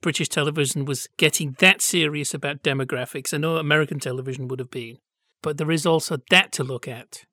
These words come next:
I T V didn't have its whole obsession with A B C ones that it later developed, but it might well have been this, like, "No, this is just, we're not even getting the lower middle classes. This is going to be working class only, and even then maybe a subsection."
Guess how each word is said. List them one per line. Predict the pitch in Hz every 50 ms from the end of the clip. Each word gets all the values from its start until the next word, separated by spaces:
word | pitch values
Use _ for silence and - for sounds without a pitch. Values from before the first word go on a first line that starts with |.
| _ _ _ _ _ _ _ _ _ -
I | 233 180 175
T | - - 170
V | 147 151 147
didn't | 147 147 151 143
have | 127 135 135
its | 135 -
whole | - - 143 131 127 123 117 - _ _ _ _ _ _ _ _ _ _ _ _ _
obsession | - 151 - - 160 139 - - 143
with | 139 139
A | 131 131
B | 131 139 127
C | - - 147 131
ones | 135 135 131 131 123
that | 131 123
it | 135 135
later | 135 135 131 127 - 135
developed, | 117 123 123 - 170 180 143 123 120 - - - - -
but | 160 156 147
it | 160 160 160
might | 160 165 170 170 180 170
well | 160 165 160 151
have | 143 135
been | - 170 165 151
this, | 143 143 - -
like, | 151 156
"No, | 147 156 147
this | 143 160 147 - -
is | 147 -
just, | - - 160 139 - - - - - - - _ _ _ _ _ _ _ _ _ _ _ _ _ _ _ _ -
we're | - 160
not | 160 170 170
even | 165 156 160
getting | 147 - 160 147
the | 135 143
lower | 139 139 139 151 147 156 151 143
middle | 139 139 135 139 135
classes. | - - 156 147 139 - - 139 127 123 - - - _ _ _ _ _ _ _ _ _ _ _ _
This | - 151 139
is | 151
going | 147 156 151 151 143
to | - - 143
be | 139 156 147 - - _ _ _ _ _ _ -
working | 220 143 143 147 160 170 165 - - 185 156
class | - - 156 147 - -
only, | 185 147 151 151 151 139 135 131
and | 135
even | 143 147 143 147 143
then | 143 151 147 143
maybe | 139 139 139 139 147
a | 135
subsection." | - - - 156 160 - - - 127 131 - - - 127